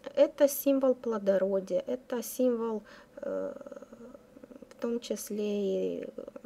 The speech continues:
э, детей, приходящих, э, ну, душ детей, приходящих в мир яви.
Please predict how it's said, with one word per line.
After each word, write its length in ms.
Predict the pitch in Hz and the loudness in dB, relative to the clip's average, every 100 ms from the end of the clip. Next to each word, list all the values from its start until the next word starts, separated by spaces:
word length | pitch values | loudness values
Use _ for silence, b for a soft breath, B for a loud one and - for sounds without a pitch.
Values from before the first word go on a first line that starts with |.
| - - - | -20 -20 -14
э, 200 | - 190 | -10 -8
детей, 580 | 202 254 254 202 196 190 | -4 -4 -2 0 2 2
приходящих, 920 | - 196 - 202 196 175 180 185 180 - - - - - _ - _ - - - B B - - | -2 -6 -6 -8 -2 -2 -2 -2 -4 -8 -20 -20 -20 -20 _ -20 _ -20 -20 -20 B B -18 -12
э, 280 | 175 - - - - - - - - 220 196 214 | -10 -8 -10 -12 -10 -10 -10 -12 -12 -12 -10 -6
ну, 500 | 240 269 233 202 196 | -2 0 0 -2 -4
душ 220 | 226 226 | -2 -2
детей, 440 | 202 208 - 208 202 | -4 -8 -4 -4 -2
приходящих 800 | - 190 - 202 196 190 190 - | -4 -8 -8 0 0 0 -4 -4
в 60 | |
мир 160 | 196 190 | -4 -2
яви. 400 | 196 185 185 | -2 -2 -2